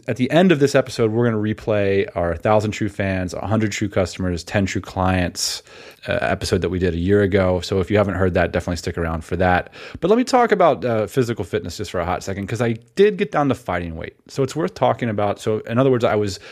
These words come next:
as light as I was in high school again. And it wasn't because of a sickness or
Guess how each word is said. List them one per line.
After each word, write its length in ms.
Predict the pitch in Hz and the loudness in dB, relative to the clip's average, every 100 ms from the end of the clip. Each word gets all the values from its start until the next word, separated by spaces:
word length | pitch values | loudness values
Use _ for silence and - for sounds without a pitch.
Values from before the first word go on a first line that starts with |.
| - - | -20 -4
as 240 | 110 107 | -2 0
light 260 | 113 117 147 | 2 4 4
as 120 | 151 | 4
I 100 | 127 | 2
was 520 | 110 107 110 104 98 | 0 0 0 -2 -4
in 120 | - 87 | -8 -8
high 240 | - 95 | -4 -4
school 360 | 85 - - - - _ - | -4 -10 -14 -18 -20 _ -16
again. 440 | 80 87 80 78 80 _ - - - - - | -8 -4 -4 -6 -12 _ -20 -20 -20 -20 -6
And 140 | 92 | -2
it 80 | 95 | 2
wasn't 320 | 104 120 131 | 4 4 2
because 220 | 107 117 | 2 2
of 120 | 104 95 | 2 0
a 60 | |
sickness 920 | - - 104 104 98 92 - - - - - | -4 -4 -4 -2 -2 -2 -4 -8 -10 -16 -8
or 520 | 87 87 87 82 82 | -4 -2 0 -2 -6